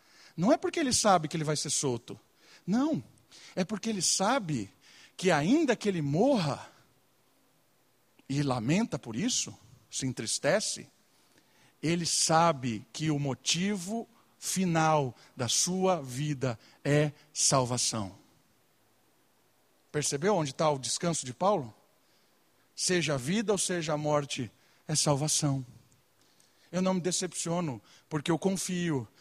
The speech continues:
que Deus está no controle. E como é que eu vou lidar com a perda de uma criança, de um emprego, de qualquer coisa que seja? Com as duas questões anteriores. Com a oração da igreja,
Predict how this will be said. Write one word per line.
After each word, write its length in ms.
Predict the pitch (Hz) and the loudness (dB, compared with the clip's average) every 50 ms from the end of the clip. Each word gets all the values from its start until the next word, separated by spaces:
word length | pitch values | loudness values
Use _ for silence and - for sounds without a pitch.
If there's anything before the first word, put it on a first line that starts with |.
| _ _ - | _ _ -8
que 120 | - 170 | -6 -4
Deus 540 | 151 127 147 151 147 143 143 135 - - - - | -2 0 2 2 2 2 0 -2 -4 -8 -8 -4
está 500 | 151 135 - - 151 143 135 135 127 - - - - _ | -2 -2 0 2 2 2 2 2 0 -4 -8 -16 -10 _
no 160 | - 143 143 | 2 4 4
controle. 640 | - - 135 131 127 - 117 113 107 104 104 104 - - - - | 4 2 0 -2 -2 -2 -2 -2 -2 -2 -4 -6 -10 -12 -8 -4
E 80 | 208 196 | -2 4
como 320 | - 294 302 277 262 269 | 6 6 8 10 10 10
é 100 | 311 339 | 10 10
que 120 | - - | 8 6
eu 80 | 294 277 | 6 6
vou 180 | 214 240 285 294 | 6 6 6 4
lidar 360 | 262 254 190 180 240 254 254 | 4 4 4 6 6 6 6
com 100 | - 254 | 6 4
a 80 | 247 214 | 4 4
perda 640 | - - 240 233 240 233 202 208 208 165 139 127 - - - - - _ _ _ _ | 4 4 6 6 6 6 6 6 4 4 2 0 -6 -14 -20 -20 -20 _ _ _ _
de 120 | - 175 | -4 -2
uma 120 | 170 170 156 | -2 -2 -2
criança, 640 | - 170 156 156 160 165 160 - - - 104 - - _ _ - - - _ | -4 -4 -4 -2 -2 -2 -2 -2 -4 -4 -6 -8 -12 _ _ -20 -20 -20 _
de 120 | - 131 165 | -4 0 0
um 60 | 160 | 0
emprego, 680 | 147 135 - - 151 151 156 151 135 131 135 123 104 - _ _ _ - | 0 0 -2 -4 -2 -2 -2 -2 -4 -6 -10 -10 -12 -14 _ _ _ -12
de 80 | - 143 | -6 0
qualquer 340 | - 160 147 - 175 165 | 0 2 2 2 0 -4
coisa 280 | 147 - 165 160 139 143 | -4 -6 -8 -8 -8 -8
que 80 | - - | -6 -6
seja? 560 | - - 156 151 143 139 123 123 110 - - _ _ _ _ _ _ _ _ _ _ _ _ _ _ _ _ _ _ _ _ _ _ - | -6 -4 -4 -4 -4 -4 -4 -6 -8 -10 -12 _ _ _ _ _ _ _ _ _ _ _ _ _ _ _ _ _ _ _ _ _ _ -6
Com 140 | - 143 | -4 -2
as 140 | 139 139 120 | -2 -2 -2
duas 220 | 117 139 143 151 - | -2 -2 -2 -2 0
questões 380 | 190 190 - - 196 196 185 | 0 -2 -2 0 0 0 0
anteriores. 880 | 226 214 262 277 302 285 208 180 156 143 - - - - - - - - _ _ _ _ _ _ _ _ - | 0 0 0 0 2 2 2 0 0 -4 -8 -10 -10 -12 -16 -20 -20 -20 _ _ _ _ _ _ _ _ -6
Com 140 | - 160 | -2 0
a 60 | 147 147 | 0 2
oração 640 | 143 139 131 127 - - - - 170 180 202 226 | 2 2 2 2 0 0 2 2 2 2 2 2
da 80 | 214 214 | 2 2
igreja, 540 | 202 175 175 170 180 185 190 180 233 269 | 2 2 2 2 2 2 0 -2 -4 -4